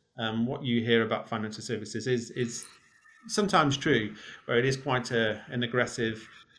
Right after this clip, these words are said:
um, an aggressive sector to, to work in. And there's been times where I've had people shouting at me,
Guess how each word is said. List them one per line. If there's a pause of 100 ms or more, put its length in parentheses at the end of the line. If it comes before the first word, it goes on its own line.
(180)
um, (680)
an
aggressive
sector
to,
to
work
in. (380)
And (200)
there's
been
times
where (420)
I've
had
people
shouting
at
me,